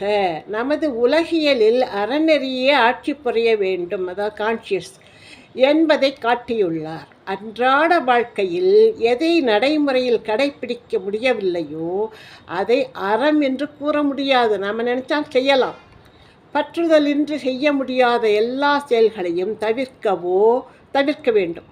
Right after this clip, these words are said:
பொன்னான இந்த விதி பல படுகுழிகளிலிருந்து மனித இனத்தை காப்பாற்றுகிறது. இந்த விளக்கத்தின்படி கொலை, பொய், ஒழுக்கமின்மை ஆகியவற்றை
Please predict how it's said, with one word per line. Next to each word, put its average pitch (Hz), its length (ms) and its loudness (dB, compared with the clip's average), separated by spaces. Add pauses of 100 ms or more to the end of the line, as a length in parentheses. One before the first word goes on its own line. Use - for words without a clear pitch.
பொன்னான 254 680 0
இந்த 254 300 0
விதி 214 380 -6 (280)
பல 254 420 0
படுகுழிகளிலிருந்து 220 1400 0
மனித 220 360 0
இனத்தை 214 500 0
காப்பாற்றுகிறது. 190 1000 -6 (760)
இந்த 330 320 2
விளக்கத்தின்படி 330 960 0 (180)
கொலை, 247 380 2 (340)
பொய், 254 280 2 (260)
ஒழுக்கமின்மை 233 920 -2 (120)
ஆகியவற்றை 208 760 -2